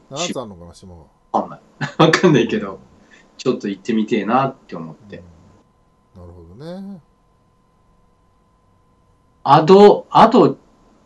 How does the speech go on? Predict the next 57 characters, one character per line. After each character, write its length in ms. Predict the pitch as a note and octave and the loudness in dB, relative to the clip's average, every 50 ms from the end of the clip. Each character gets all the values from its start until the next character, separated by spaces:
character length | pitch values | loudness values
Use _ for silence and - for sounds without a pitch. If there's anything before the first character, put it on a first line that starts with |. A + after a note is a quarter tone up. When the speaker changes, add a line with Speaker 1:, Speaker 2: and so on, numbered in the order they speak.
| _ _ - | _ _ -16
Speaker 1:
な-、 220 | A2+ B2 A#2 C#3 | -14 -12 -10 -8
な 220 | D3+ B2 A#2+ D#3 F3+ | -8 -6 -6 -6 -6
ん 40 | F3+ | -8
て 100 | - G#2+ | -8 -10
読 40 | |
む 100 | F#2 F2+ | -10 -12
の 80 | E2+ E2 | -14 -16
こ 100 | - - | -16 -18
れ。 80 | - - _ | -18 -14 _
ア 120 | - E3+ G3 | -2 0 2
ド 120 | G3+ D#3+ | 2 2
ジ 140 | - - A2 | 2 0 -4
ム 120 | F#2+ F2+ | -8 -8
さ 140 | - - - | -12 -14 -16
ん。 60 | - - _ _ _ _ _ _ _ _ _ _ _ _ _ _ _ _ _ _ _ _ _ _ _ _ _ _ _ _ _ _ _ _ _ _ _ _ _ _ _ _ | -18 -20 _ _ _ _ _ _ _ _ _ _ _ _ _ _ _ _ _ _ _ _ _ _ _ _ _ _ _ _ _ _ _ _ _ _ _ _ _ _ _ _
「は 80 | - E3+ | -4 0
じ 80 | - | 2
め 100 | G3 G3 | 2 4
ま 120 | F#3+ G3 F#3 | 4 4 4
し 80 | - | 2
て、 100 | - B2 | 2 4
ア 140 | C3+ E3 - | 4 6 6
ド、 160 | D3 C3 - | 4 4 4
あ、 160 | C3+ C3 D3 | 4 4 4
ア 60 | G3 G3+ | 6 4
ド 140 | G3+ D3 | 2 0
と 100 | - B2 | 0 -2
呼 180 | A2 A2 A2 A2 | -4 -4 -6 -6
ん 40 | G#2+ | -6
で 100 | A2 - | -8 -8
く 80 | - | -8
だ 120 | G#2 G#2 G2 | -6 -8 -8
さ 200 | - - G2 F2+ | -6 -8 -8 -10
い。 80 | - - _ _ _ _ _ _ _ _ _ _ _ - | -10 -16 _ _ _ _ _ _ _ _ _ _ _ -4
デ 80 | C#3 | -2
ィ 20 | C#3+ | 2
ジ 100 | D3+ F#3+ | 2 4
ュ 20 | |
リ 100 | G3 G3+ | 4 6
ド 80 | G3 G#3 | 4 4
ゥ 40 | - | 4
吹 120 | - - | 2 4
き 20 | |
た 100 | - F3+ | 4 4
い 60 | E3 C3+ | 6 4
で 80 | A#2+ | 4
す。 100 | - - | 2 0
横 200 | A2+ A2+ A#2 A#2+ | 0 0 2 4
浜 380 | C#3+ D3+ D3 D3 - D3 C#3+ C3 | 4 4 4 2 0 0 2 2
で 120 | B2 A#2+ | 0 -2
す。」 160 | A#2 - - - | -4 -6 -10 -12
わ 100 | A#2+ A#2 | -4 0
か 80 | - E3+ | 2 2
り 60 | F3+ | 2
ま 100 | F3+ E3+ | 2 2
し 80 | - - | 0 -2
た。 200 | - - - | -4 -6 -8